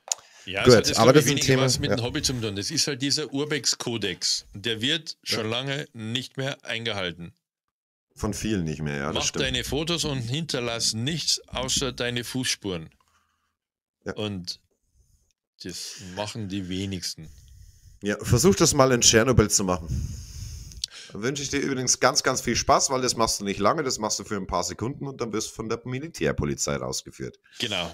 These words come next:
Speaker 1: weil die mögen das
Speaker 2: Ganz
Speaker 1: nämlich
Speaker 2: einfach.
Speaker 1: gar nicht, dass du da
Speaker 2: Nee.
Speaker 1: rumräumst und rumstellst.
Speaker 2: Also,
Speaker 1: Ist ja auch richtig so.
Speaker 2: das,
Speaker 1: Das ist
Speaker 2: ja,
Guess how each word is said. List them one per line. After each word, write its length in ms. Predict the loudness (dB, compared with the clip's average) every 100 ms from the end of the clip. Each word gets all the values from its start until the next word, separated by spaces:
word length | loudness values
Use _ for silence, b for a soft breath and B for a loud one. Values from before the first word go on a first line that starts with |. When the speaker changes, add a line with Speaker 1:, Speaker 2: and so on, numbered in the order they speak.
| -8 -4
Speaker 1:
weil 120 | -2
die 180 | 0 0
mögen 280 | -2 -2 0
das 120 | 0
Speaker 2:
Ganz 60 | 2
Speaker 1:
nämlich 180 | -2 -2
Speaker 2:
einfach. 120 | -4
Speaker 1:
gar 80 | -4
nicht, 320 | -6 -12 -14 _ _
dass 160 | -6 -6
du 100 | -4
da 140 | -6
Speaker 2:
Nee. 60 | -4 -2 -4
Speaker 1:
rumräumst 400 | -4 -8 -8 -12
und 140 | -12 -14
rumstellst. 540 | -16 -14 -14 -14 -6
Speaker 2:
Also, 260 | -2 0 0
Speaker 1:
Ist 60 |
ja 120 | 0 0
auch 40 |
richtig 280 | -2 -4 -6
so. 120 | -4
Speaker 2:
das, 140 | -2 0
Speaker 1:
Das 200 | 0 0
ist 440 | -2 -4 -8 -10
Speaker 2:
ja, 240 | -4 -4